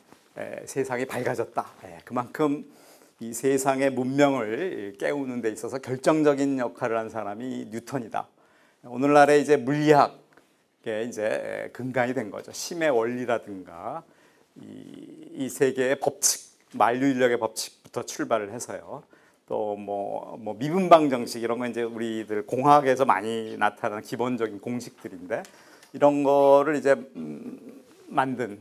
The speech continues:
토대를 세운 분이 바로 이 뉴턴이죠. 그래서 세계 삼 대 천재가 누구냐 이러면 꼭 뉴턴 들어갑니다.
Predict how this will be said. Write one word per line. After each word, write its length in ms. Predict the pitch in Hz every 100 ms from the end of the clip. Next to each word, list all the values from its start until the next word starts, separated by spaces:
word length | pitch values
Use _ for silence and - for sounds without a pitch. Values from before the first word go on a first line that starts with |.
| -
토대를 380 | - 202 165 151
세운 340 | 160 147 135
분이 220 | 110 113
바로 240 | 131 113 110
이 140 | 107
뉴턴이죠. 580 | 104 123 - 117 - - _ _ _ - _ _ _ _ _ _ _ _ - - _ _ - _
그래서 180 | 135
세계 320 | 147 170 160 190
삼 200 | 226 233
대 120 | 220
천재가 440 | 214 202 190 185
누구냐 520 | 180 143 151 151 101 -
이러면 360 | 117 139 147 156
꼭 200 | 220 160
뉴턴 340 | 151 160 165
들어갑니다. 580 | 135 120 101 110 -